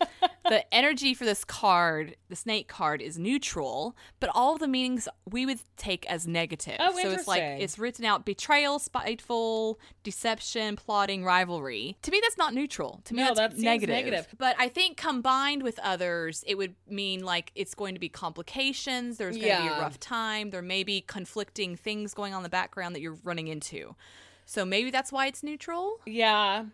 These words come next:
Speaker 2: But I just thought, thought it was very, like, all of the words are very negative words in, like, I would say in the English
Speaker 1: <laughs>
Speaker 2: language, but the feeling is neutral.
Speaker 1: But I do think that there's, like, I mean, it's kind of like what we were, what we've talked about with, what is it, the Seven of Swords? Like, the deception thing is, like, it's
Speaker 2: Mm-hmm.
Speaker 1: complicated because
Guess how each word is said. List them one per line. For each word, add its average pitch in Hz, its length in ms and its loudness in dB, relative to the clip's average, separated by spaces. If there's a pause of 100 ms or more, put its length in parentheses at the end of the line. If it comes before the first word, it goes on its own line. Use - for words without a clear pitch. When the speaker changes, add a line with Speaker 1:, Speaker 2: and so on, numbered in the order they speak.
Speaker 2:
But 190 160 6
I 208 100 8
just 226 200 0
thought, 226 260 -2
thought 214 100 4
it 190 80 0
was 185 120 -6
very, 202 200 2
like, 180 220 2
all 220 200 4
of 226 120 0
the 220 80 4
words 196 480 0
are 160 180 -2
very 165 240 0
negative 190 560 -2
words 247 260 -4
in, 240 300 -4
like, 220 220 -6 (100)
I 220 120 -2
would 220 120 -4
say 240 140 -2
in 226 80 -2
the - 40 -6
English 233 260 -2
Speaker 1:
<laughs> 277 60 4
Speaker 2:
language, 233 440 0
but 202 280 4
the 190 120 0
feeling 226 400 -4
is 170 140 -6
neutral. 165 160 -4
Speaker 1:
But 339 100 6
I 381 100 8
do 392 240 4
think 480 200 0
that 440 140 4
there's, 359 280 0
like, 320 340 -2
I 285 80 6
mean, 339 140 0
it's - 100 -4
kind 339 260 -2
of 381 60 -2
like 359 160 -4
what 285 140 0
we 285 80 -4
were, 277 120 -4
what 233 200 0
we've 233 160 -2
talked 196 320 -6
about 196 200 0
with, 185 200 -2
what 185 180 -2
is 165 140 -4
it, 151 120 -4
the 160 120 -6
Seven 190 340 0
of 175 100 -6
Swords? 185 540 -2
Like, 175 240 -4
the 180 100 -4
deception 180 680 -4
thing 233 320 -6
is, 202 160 -8
like, 180 240 -4 (240)
it's 190 320 -2
Speaker 2:
Mm-hmm. 151 100 -6
Speaker 1:
complicated 196 640 -2
because 190 320 -4